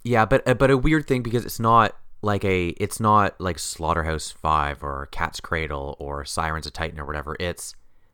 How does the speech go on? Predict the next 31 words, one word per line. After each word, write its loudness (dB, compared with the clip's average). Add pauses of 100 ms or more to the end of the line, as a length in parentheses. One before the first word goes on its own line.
little 4
bits 0
and -6
pieces -6
of 0
things. -2
So 0 (280)
it's -4
got 4 (300)
the -4
feel 0
of 4
Vonnegut, 2
and -2
you 0
know 2
you're 0
in -2 (400)
his -2
sort 2
of -2
universe, -2
for -4
lack 0
of -6
a -6
better 2
term, 0
but 4
it's -2
not 4